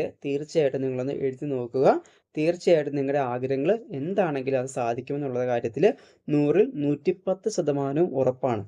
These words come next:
കാരണം ഈ ഒരു ഏഞ്ചൽ നമ്പർ എഴുതിയിട്ടുള്ള നൂറിൽ തൊണ്ണൂറ്റിയൊൻപത് ശതമാനം ആൾക്കാർ ഈ ഒരു ഏഞ്ചൽ നമ്പർ എഴുതിയിട്ട് അവരുടെ ആഗ്രഹം സാധിച്ച് കിട്ടിയതാണ്. അതുകൊണ്ടായിരിക്കണമല്ലോ ഇതുപോലുള്ള വീഡിയോസിന് താഴെ അവരുടെ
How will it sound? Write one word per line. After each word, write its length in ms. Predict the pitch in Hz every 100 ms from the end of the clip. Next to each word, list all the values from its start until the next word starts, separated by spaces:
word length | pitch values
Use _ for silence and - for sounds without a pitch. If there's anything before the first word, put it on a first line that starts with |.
| -
കാരണം 380 | 143 139 156 233 - - _
ഈ 60 | 208
ഒരു 140 | 233 190
ഏഞ്ചൽ 360 | 180 190 220
നമ്പർ 240 | 202 175 175
എഴുതിയിട്ടുള്ള 480 | 165 156 156 147 151 233 - _ _ 170
നൂറിൽ 400 | 170 180 202 254
തൊണ്ണൂറ്റിയൊൻപത് 880 | - 156 165 196 196 190 165 170 233
ശതമാനം 480 | 247 175 160 160 170
ആൾക്കാർ 380 | 139 131 147 135 - _ _ _ _ _ _ -
ഈ 60 | 180
ഒരു 120 | 180 185
ഏഞ്ചൽ 340 | 175 156 160 175
നമ്പർ 260 | 160 151 147
എഴുതിയിട്ട് 480 | 139 131 139 135 202 - -
അവരുടെ 340 | 143 143 143
ആഗ്രഹം 460 | 147 131 127 139 220 -
സാധിച്ച് 540 | 131 120 123 127 247 339 _ -
കിട്ടിയതാണ്. 640 | 139 - 139 135 117 107 - _ _ _
അതുകൊണ്ടായിരിക്കണമല്ലോ 1000 | 156 156 190 196 170 165 170 170 160 135 113 - _
ഇതുപോലുള്ള 360 | 147 151 147 147
വീഡിയോസിന് 500 | 139 135 143 151 151
താഴെ 360 | 143 127 120 147 196 -
അവരുടെ 380 | 139 135 131